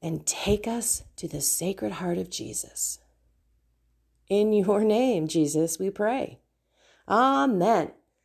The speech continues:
In the name of the Father, and of the Son, and of the Holy Spirit. Amen.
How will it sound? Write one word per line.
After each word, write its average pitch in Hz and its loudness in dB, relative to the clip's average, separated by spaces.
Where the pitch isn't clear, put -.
In 190 -2
the 208 4
name 220 2
of 226 4
the 240 0
Father, 285 -2
and 277 0
of 269 -4
the 285 0
Son, 226 0
and 220 0
of 208 -4
the 214 -6
Holy 190 0
Spirit. 175 -6
Amen. 151 -8